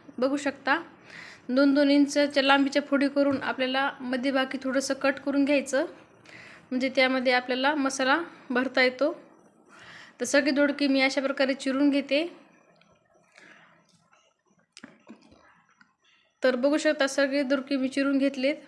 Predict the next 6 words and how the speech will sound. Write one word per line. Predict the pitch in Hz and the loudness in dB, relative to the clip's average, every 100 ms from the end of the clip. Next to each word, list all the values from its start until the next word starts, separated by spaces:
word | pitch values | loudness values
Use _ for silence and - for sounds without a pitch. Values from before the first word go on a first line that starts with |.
| _ _ - _ _ | _ _ -20 _ _
आता | 226 240 | -4 2
आपण | 277 277 277 - - - | 2 4 -2 -2 -12 -14
दोडक्याच्या | 226 262 262 285 269 | 0 0 2 0 2
भाजीसाठी | 269 269 - 269 262 262 | 2 0 0 -2 0 2
लागणारा | 269 269 262 | 4 4 2
मसाला | 254 262 294 | 2 4 4